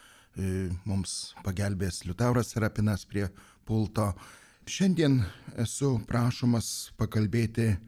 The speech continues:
na, mums, e, šiomis dienomis vėl aktualizuojamą temą maldą už mirusius. Ties, e, apie tai tikrai esam ne kartą galbūt galvoję,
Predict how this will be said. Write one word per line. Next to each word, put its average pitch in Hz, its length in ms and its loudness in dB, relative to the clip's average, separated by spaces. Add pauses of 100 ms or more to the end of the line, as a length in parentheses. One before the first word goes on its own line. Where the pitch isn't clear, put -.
(120)
na, 117 320 2
mums, 127 540 0 (420)
e, 101 160 0
šiomis 120 400 2
dienomis 120 680 2 (420)
vėl 123 320 4 (600)
aktualizuojamą 120 840 2
temą 120 400 4 (480)
maldą 123 300 4
už 120 160 0
mirusius. - 680 -2 (280)
Ties, - 520 0
e, 120 260 2 (380)
apie 117 300 0
tai 120 320 2 (500)
tikrai 113 520 0 (420)
esam 107 340 2
ne 113 100 4
kartą 104 340 0
galbūt 95 360 -2
galvoję, 120 640 4